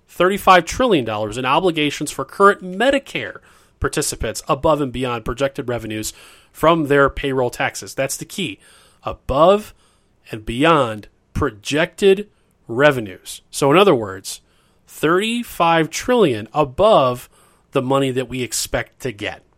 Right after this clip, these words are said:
So above and beyond projected revenues from their payroll taxes, benefit taxes, premium payments,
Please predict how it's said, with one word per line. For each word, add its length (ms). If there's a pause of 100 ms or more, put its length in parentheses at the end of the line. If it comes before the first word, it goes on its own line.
(2250)
So 420 (200)
above 340
and 100
beyond 360
projected 460
revenues 320
from 120
their 100
payroll 320
taxes, 440
benefit 320
taxes, 400
premium 360
payments, 360